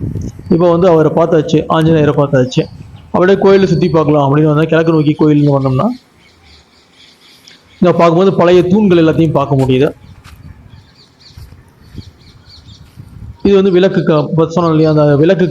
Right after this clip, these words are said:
கம்பம் இது. விளக்கு கம்பம் வந்து பாத்தீங்கன்னா ரெண்டு விளக்கு கம்பம் இருக்கு. ரெண்டுமே பழமையானது, ஏறத்தாழ ஒரே ஹைட்ல சிறப்பா இருக்கு. அதுல சிற்ப வேலைப்பாடுகளோடவே அமைஞ்சிருக்கு.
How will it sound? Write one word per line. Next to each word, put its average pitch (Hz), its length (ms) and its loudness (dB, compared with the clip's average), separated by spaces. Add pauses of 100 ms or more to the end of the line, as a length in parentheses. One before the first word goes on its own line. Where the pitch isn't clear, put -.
கம்பம் 156 320 0
இது. 135 100 -2 (380)
விளக்கு 196 280 2
கம்பம் 175 280 0
வந்து 170 140 0
பாத்தீங்கன்னா 170 280 0
ரெண்டு 233 280 2
விளக்கு 185 280 0
கம்பம் 156 220 0
இருக்கு. 165 200 0
ரெண்டுமே 170 180 0 (100)
பழமையானது, 156 520 0 (160)
ஏறத்தாழ 160 380 0
ஒரே 160 180 2 (100)
ஹைட்ல 147 280 0 (520)
சிறப்பா 170 360 0
இருக்கு. 160 200 0
அதுல 160 200 0
சிற்ப 175 260 0
வேலைப்பாடுகளோடவே 160 720 2
அமைஞ்சிருக்கு. 135 460 -2